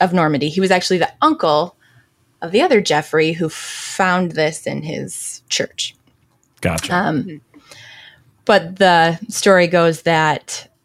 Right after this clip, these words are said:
Speaker 1: the uncle, Geoffrey, who was burned at the stake, somehow got it to his ne-, nephew, and his nephew kept it safe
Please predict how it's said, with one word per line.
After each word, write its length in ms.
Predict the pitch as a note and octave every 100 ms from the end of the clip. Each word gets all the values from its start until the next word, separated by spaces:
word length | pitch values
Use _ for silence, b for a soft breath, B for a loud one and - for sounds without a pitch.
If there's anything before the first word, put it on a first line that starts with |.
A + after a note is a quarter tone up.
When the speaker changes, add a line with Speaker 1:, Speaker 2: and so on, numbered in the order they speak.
| _ _ _ _ _ _
Speaker 1:
the 220 | E3 E3+ - _
uncle, 600 | G#3 A3 G3+ D3 C#3+ D3+ -
Geoffrey, 640 | D3+ D3 - C#3 C#3+ - _ _ _ _ _
who 100 | -
was 120 | E3+
burned 240 | - E3 D#3
at 80 | -
the 60 |
stake, 640 | D#3 - D3 D3 - - -
somehow 360 | - F#3 F3
got 200 | E3 D#3 D#3
it 120 | -
to 140 | -
his 180 | D#3 D3+
ne-, 200 | E3 D#3 - -
nephew, 580 | F3+ D#3+ - C#3+ - - _ b b b b b b _
and 560 | F#3 E3+ D#3 C#3 C#3+ D#3
his 180 | E3 -
nephew 240 | D#3 -
kept 240 | D3 D3+ -
it 120 | -
safe 560 | C#3+ D3 D3+ - -